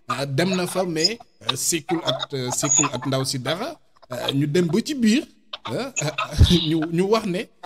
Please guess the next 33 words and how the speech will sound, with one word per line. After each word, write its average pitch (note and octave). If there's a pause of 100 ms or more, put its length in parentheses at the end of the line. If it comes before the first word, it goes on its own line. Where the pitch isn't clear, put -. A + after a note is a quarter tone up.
(140)
euh, A2
même G3+
bu G3+
sekkee F#3+
ak F3
ndaw D#3
si D3
dara B2
sax, F3+ (300)
euh, A#2+
maanaam A#2+ (100)
violé C3+
wu A#2
ko, F3
kii E3
wu C3+
ko. - (300)
Ah, C4
co-, B3+
co-, C4+
comment D4+
on B3
peut, G#3+ (320)
euh, C#3+
loolu B3
yëpp B3+
buñ A#3+
ko B3
jëlee, D3 (800)
déjà A#3
ça -
fait D#3+
bizarre D3